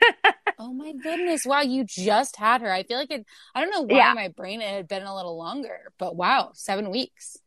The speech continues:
Speaker 2: That's,
Speaker 1: Yeah,
Speaker 2: you were even
Speaker 1: well,
Speaker 2: doing
Speaker 1: she
Speaker 2: a
Speaker 1: was
Speaker 2: thing?
Speaker 1: she was late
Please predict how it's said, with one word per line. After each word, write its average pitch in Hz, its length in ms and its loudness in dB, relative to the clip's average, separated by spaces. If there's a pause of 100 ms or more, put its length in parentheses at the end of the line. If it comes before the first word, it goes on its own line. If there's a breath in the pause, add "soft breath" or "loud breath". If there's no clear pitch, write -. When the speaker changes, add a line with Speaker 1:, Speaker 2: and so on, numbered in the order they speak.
(440)
Speaker 2:
That's, - 160 4
Speaker 1:
Yeah, 254 260 10
Speaker 2:
you 196 60 10
were 196 80 8
even 254 140 10
Speaker 1:
well, 247 100 6
Speaker 2:
doing 202 260 4
Speaker 1:
she - 60 4
Speaker 2:
a - 60 2
Speaker 1:
was - 60 -2
Speaker 2:
thing? 285 400 4 (760)
Speaker 1:
she 285 260 -8
was 277 240 0
late 185 400 0